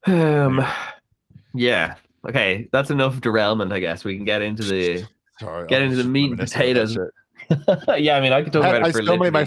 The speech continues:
Speaker 2: friends afterwards. I, I was like, I would talk about it. I would mention things. I would say how, like, uh, <laughs> you took my, my favorites is you. So your
Speaker 1: <laughs>
Speaker 2: phone died. I've quoted this so many times. Your phone died, uh, and you just weren't checking it at all.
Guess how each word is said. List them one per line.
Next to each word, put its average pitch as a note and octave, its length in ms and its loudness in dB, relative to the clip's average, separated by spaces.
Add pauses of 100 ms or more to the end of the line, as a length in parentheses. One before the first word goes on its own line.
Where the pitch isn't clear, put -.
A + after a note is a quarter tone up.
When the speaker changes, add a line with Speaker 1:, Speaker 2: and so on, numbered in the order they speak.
Speaker 2:
friends C#3 280 0
afterwards. C3+ 560 -4
I, A2 220 -4
I A2+ 120 -2
was A2+ 140 -4
like, A2 140 -2
I A2+ 40 -2
would A2 120 -6
talk G2+ 240 -6
about G2+ 220 -2
it. G#2 80 -6
I G2+ 40 -4
would F#2 100 -6
mention F#2+ 280 -10
things. G2 420 -8
I F2+ 120 -6
would F#2+ 140 -8
say G2 200 -4
how, F#2 140 -4
like, F2 320 -8
uh, F2 340 -6 (240)
<laughs> - 240 -16
you D#3+ 80 0
took - 320 -10 (100)
my, A2 180 -6 (100)
my A2+ 140 -6
favorites G#2 360 -6
is F2+ 160 -12
you. G2+ 240 -2 (560)
So - 180 -2
your C3 240 2
Speaker 1:
<laughs> C#3+ 180 -4
Speaker 2:
phone C#3 240 2
died. G#2+ 480 0
I've A2+ 160 -2
quoted A#2+ 260 2
this A2 120 -6
so A#2 120 0
many A2 160 -2
times. G2+ 380 -4 (340)
Your A#2 100 2
phone C3+ 300 2
died, G#2+ 440 2 (420)
uh, G2+ 360 2
and C3+ 120 -2
you C3 80 -6
just C3 180 -8
weren't A2+ 160 -4
checking G#2+ 320 -2
it D#2 60 -10
at E2+ 100 -8
all. F2+ 300 -4